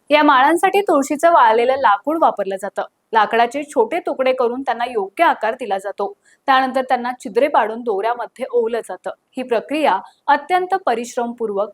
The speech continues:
कौशल्याने आणि बारकाईने केली जाते. प्रत्येक माळेला एक विशिष्ट आकार आणि फिनिशिंग दिलं जातं,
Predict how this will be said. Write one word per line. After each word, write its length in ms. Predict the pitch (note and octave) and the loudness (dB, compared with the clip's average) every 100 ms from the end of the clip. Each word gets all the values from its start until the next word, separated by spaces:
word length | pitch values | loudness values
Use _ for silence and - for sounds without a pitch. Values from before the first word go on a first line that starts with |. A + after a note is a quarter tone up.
| - | -4
कौशल्याने 640 | G3+ F#3+ - G3 G3+ G3 - | -4 -2 -2 0 -2 -4 -12
आणि 140 | A3+ | -12
बारकाईने 680 | A#3+ G#3 F#3 F#3+ C4+ G#3 B3+ | -2 -2 -2 -4 -4 -4 -6
केली 220 | B3+ F#3+ | -6 -6
जाते. 340 | F#3+ F#3+ G3+ - _ _ _ - | -6 -8 -8 -10 _ _ _ 0
प्रत्येक 400 | D4 C#4 D#4+ D#4+ | 0 2 0 0
माळेला 400 | C#4 G#3+ A3 A3 A3+ | 2 2 4 2 2
एक 120 | A#3+ A#3+ | -4 -8
विशिष्ट 400 | G3+ A#3+ A#3 B3 | -12 -12 -6 -4
आकार 440 | - G#3+ - F#3+ | -2 0 2 4
आणि 180 | G3 A#3+ | 2 -2
फिनिशिंग 460 | - B3+ D4 D4+ C#4+ | -6 -2 -2 -2 -2
दिलं 200 | G3 F#3+ | -2 -4
जातं, 260 | G3 - | -6 -2